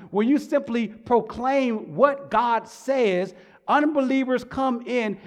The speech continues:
and they are convicted and they fall to their face and worship God.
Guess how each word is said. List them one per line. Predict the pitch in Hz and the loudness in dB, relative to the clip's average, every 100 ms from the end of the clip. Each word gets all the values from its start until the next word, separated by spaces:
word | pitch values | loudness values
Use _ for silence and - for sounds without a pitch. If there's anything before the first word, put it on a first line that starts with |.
| - | -8
and | 185 | -2
they | 196 262 | 0 0
are | 208 208 | 0 -2
convicted | - 185 131 240 269 254 - | -4 -6 -4 -6 -4 -4 -6
and | 170 | -4
they | 170 208 | -2 -4
fall | 208 - 262 277 269 | -4 0 4 4 0
to | 233 | -4
their | 196 202 | 0 2
face | 202 214 220 208 | 0 -2 -4 -4
and | 175 165 | -6 -4
worship | 160 170 - 143 | -2 -2 -4 -10
God. | - 104 78 | -8 -10 -10